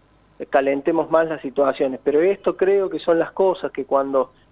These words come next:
las crisis desaparecen, estas cosas quedan.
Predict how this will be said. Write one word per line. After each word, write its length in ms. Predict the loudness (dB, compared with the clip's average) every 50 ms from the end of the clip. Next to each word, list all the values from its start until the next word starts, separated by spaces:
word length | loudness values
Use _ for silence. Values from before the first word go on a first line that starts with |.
| _
las 160 | -2 -2 -2 -2
crisis 360 | -2 -2 -2 0 0 0 0
desaparecen, 920 | 0 0 -2 0 2 2 4 4 4 2 2 0 0 -2 -4 -4 -4 -8 -12
estas 280 | -12 -8 -6 -6 -4
cosas 300 | -4 -4 -4 -4 -8 -12 -6
quedan. 380 | -2 -2 -2 -2 -2 -6 -10